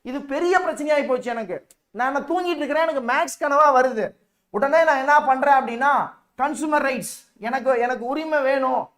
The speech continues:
எனக்கு இந்த மேக்ஸ்லாம் வரக்கூடாது அப்படின்னு சொல்லி என்னோட, என்னோட பழைய உரிமையை எனக்கு கொடுங்க.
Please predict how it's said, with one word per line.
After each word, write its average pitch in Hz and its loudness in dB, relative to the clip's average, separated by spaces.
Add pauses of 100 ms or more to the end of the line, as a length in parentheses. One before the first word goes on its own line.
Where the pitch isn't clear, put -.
(160)
எனக்கு 233 -8
இந்த 233 -2
மேக்ஸ்லாம் 277 -2
வரக்கூடாது 247 0 (260)
அப்படின்னு 285 -2
சொல்லி 269 -2
என்னோட, 247 -2
என்னோட 226 0
பழைய 262 0
உரிமையை 320 -4
எனக்கு 247 -4
கொடுங்க. 240 -6